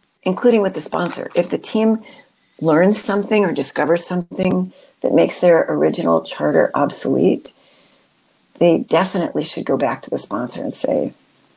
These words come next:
"Guess what? We need to change direction, and we'd like to revise our charter accordingly."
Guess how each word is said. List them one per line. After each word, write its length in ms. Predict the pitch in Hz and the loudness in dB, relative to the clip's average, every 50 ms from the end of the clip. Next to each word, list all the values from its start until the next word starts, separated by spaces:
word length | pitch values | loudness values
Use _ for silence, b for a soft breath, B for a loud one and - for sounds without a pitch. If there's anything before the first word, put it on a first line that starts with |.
| _ _ _ _ | _ _ _ _
"Guess 220 | - - 180 - - | -2 -2 -2 0 0
what? 380 | - 139 131 - - - _ _ _ _ _ _ _ _ _ _ _ _ _ _ _ _ | 0 0 0 0 -2 -6 _ _ _ _ _ _ _ _ _ _ _ _ _ _ _ _
We 140 | - 165 165 | -2 0 2
need 180 | 170 170 160 160 | 2 2 2 2
to 80 | 147 | 0
change 380 | 143 - - 160 160 156 151 - | -2 0 0 2 2 2 0 0
direction, 600 | - 131 135 143 139 - - - - 82 - - - _ _ _ _ _ _ _ _ _ _ _ _ _ _ _ _ _ _ _ _ _ _ _ _ _ _ - | -2 0 0 0 -2 -4 -8 -10 -10 -10 -10 -12 -14 _ _ _ _ _ _ _ _ _ _ _ _ _ _ _ _ _ _ _ _ _ _ _ _ _ _ 0
and 160 | 165 156 151 | 2 4 4
we'd 120 | 143 131 | 4 4
like 200 | 139 139 143 - | 4 2 2 0
to 100 | - 147 | -2 -2
revise 460 | 131 - 147 139 - 147 151 147 135 143 | 2 4 4 4 4 4 2 2 2 2
our 100 | 127 135 | 0 0
charter 420 | 135 - - 135 135 131 127 113 | -2 -2 -2 0 0 2 0 0
accordingly." 560 | 104 - - - - - - - - - - | -2 -4 -4 -4 -4 -4 -4 -4 -6 -8 -10